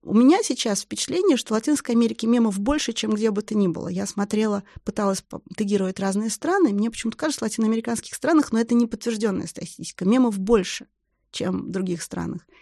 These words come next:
И я объясняю это тем, что поскольку идентичность этих стран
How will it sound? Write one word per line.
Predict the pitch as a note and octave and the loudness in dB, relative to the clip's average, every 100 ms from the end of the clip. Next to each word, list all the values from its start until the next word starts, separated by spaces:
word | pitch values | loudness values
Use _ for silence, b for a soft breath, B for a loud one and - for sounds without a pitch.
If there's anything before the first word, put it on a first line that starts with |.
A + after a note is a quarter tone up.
| b b | b b
И | |
я | G3+ A#3+ | 0 0
объясняю | G#3+ A#3 B3 A#3 | 0 -2 -2 -2
это | A3+ | -2
тем, | A#3+ E4 F#4 | -4 -2 -2
что | C4 - A#3 G#3+ b b b b b b b | -4 -6 -4 -4 b b b b b b b
поскольку | G#3+ G3+ C4 A#3 A3 | -2 2 2 2 2
идентичность | G3 A3 A3+ A#3+ G#3 - F3 - - | 0 0 0 -2 -2 -4 -6 -10 -14
этих | G3+ - - | -10 -8 -6
стран | - A3+ G3+ F3+ | -4 0 0 0